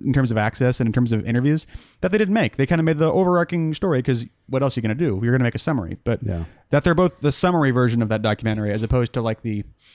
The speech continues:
Speaker 1: you know, the, the think piece meditation on something specific or someone specific and what their, what their experience was.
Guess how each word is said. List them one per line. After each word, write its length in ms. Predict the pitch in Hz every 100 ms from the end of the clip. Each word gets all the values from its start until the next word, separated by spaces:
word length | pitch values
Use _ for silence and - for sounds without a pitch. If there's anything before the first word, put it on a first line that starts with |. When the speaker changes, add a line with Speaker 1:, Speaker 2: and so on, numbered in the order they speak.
| - - _ _ _ _ _
Speaker 1:
you 80 | 180
know, 160 | 117 104 - _ _ _ -
the, 500 | 69 65 69 139 131
the 140 | - - -
think 260 | - 165 -
piece 280 | 143 131 131
meditation 600 | 131 131 147 135 120 113
on 260 | 117 117 107
something 300 | 127 - 113
specific 440 | - 123 131 113
or 40 | 110
someone 280 | - 131 117
specific 400 | 117 - 113 110
and 100 | 113
what 140 | 104
their, 100 | 113 113
what 180 | 127 123
their 140 | 120
experience 440 | 113 - 123 107 -
was. 300 | - -